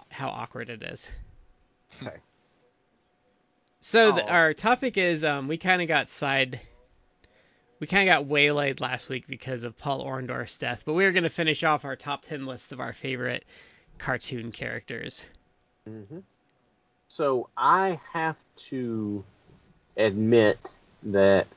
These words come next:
Speaker 2: in doing all of this, um, I actually have to change something. The,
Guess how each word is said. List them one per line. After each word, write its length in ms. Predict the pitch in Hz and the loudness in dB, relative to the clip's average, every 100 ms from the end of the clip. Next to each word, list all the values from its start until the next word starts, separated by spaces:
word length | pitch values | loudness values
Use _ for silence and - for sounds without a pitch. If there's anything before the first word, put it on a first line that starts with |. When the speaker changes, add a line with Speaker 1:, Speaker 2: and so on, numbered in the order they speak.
| - | -2
Speaker 2:
in 560 | 98 98 95 95 90 85 | 4 6 6 4 2 4
doing 400 | 123 120 117 104 | 8 10 10 10
all 200 | 95 95 | 10 10
of 140 | 87 | 6
this, 480 | 82 92 87 - - - | 6 6 6 4 -2 0
um, 460 | 87 85 82 80 73 - _ _ _ | 4 6 6 2 -4 -12 _ _ _
I 120 | - 123 | 6 6
actually 320 | 131 117 95 | 8 6 6
have 180 | 98 - | 4 2
to 80 | |
change 720 | - - 101 82 73 - - - | -10 -2 2 2 0 -6 -8 -6
something. 360 | - - - - - _ _ _ - _ _ - | -8 -8 -16 -18 -20 _ _ _ -20 _ _ -8
The, 580 | - 101 95 95 92 | 4 6 8 6 6